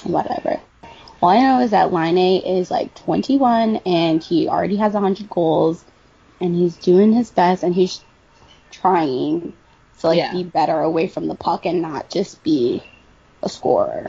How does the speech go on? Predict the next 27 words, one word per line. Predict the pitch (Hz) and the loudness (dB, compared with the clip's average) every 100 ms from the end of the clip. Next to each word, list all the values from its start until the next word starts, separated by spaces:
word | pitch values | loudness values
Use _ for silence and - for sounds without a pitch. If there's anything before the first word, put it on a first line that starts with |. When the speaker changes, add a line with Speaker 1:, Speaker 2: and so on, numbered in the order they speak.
| 208 | -6
Speaker 1:
which | 202 214 | -4 0
is | 220 | 0
nothing | - 185 | 2 0
Speaker 2:
Yeah. | |
Speaker 1:
wrong | 151 110 | -4 -8
with | - | -8
that, | 123 - | -8 -6
but, | - 143 - _ _ _ _ | -6 -6 -6 _ _ _ _
you | 196 | -10
know. | - - _ _ _ _ _ _ _ | -10 -18 _ _ _ _ _ _ _
Speaker 2:
No, | 254 262 339 | -6 0 2
I | 180 190 | 2 -2
completely, | 202 190 190 170 156 139 | -2 -8 -6 -6 -8 -8
I | 175 175 | -4 -4
completely | 165 170 175 151 | -6 -8 -6 -6
agree | 143 151 | -8 -10
with | 143 | -10
you. | 139 139 - - - | -10 -12 -14 -16 -6
I | 254 320 | 2 4
just | 415 | 4
think | 480 480 | 4 2
it's | 494 - | 0 -4
so | - 196 226 | 0 2 0
funny | 214 175 165 202 | -4 -4 -2 -2
how | 214 180 165 | -4 -6 -6
teams, | - 180 180 185 185 175 175 | -6 0 2 2 0 -4 -6
like, | 165 156 - | -4 -4 -10